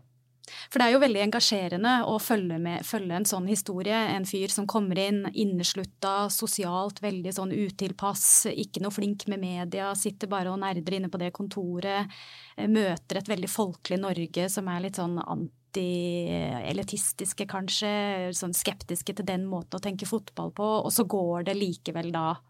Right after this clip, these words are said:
så bra. Er det noe trøblete med denne fremstillinga? Altså, mangler det noe her? For det var liksom litt for lett å heie på Drillo der jeg satt, og jeg var veldig sånn revet med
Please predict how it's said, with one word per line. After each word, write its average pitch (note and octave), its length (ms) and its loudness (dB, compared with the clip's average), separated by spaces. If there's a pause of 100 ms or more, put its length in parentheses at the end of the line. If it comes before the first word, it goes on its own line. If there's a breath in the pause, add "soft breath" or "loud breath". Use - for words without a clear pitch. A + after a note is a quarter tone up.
(260)
så F3 360 2 (140)
bra. - 380 -2 (280 loud breath)
Er E3+ 140 2
det A#3 100 6
noe A#3+ 380 4 (1000 soft breath)
trøblete - 1600 -4
med A3+ 160 4
denne B3+ 220 4
fremstillinga? C#4+ 920 2
Altså, B3 220 4
mangler G3 760 6
det A#3+ 120 4
noe B3 240 4
her? E4+ 180 4
For - 120 0
det C#4 80 4
var D#4+ 80 4
liksom D4+ 240 4
litt C#4+ 160 0 (220)
for - 280 0
lett - 200 2 (360)
å C#4 300 6
heie F3+ 480 2
på A#3 140 2 (100)
Drillo E3+ 360 0
der F3+ 200 -2
jeg F#3 400 -4
satt, C#4 240 0
og D4 80 2
jeg B3+ 80 2
var B3+ 160 2
veldig B3 160 2
sånn B3+ 160 6
revet F#3+ 400 2
med F3 220 0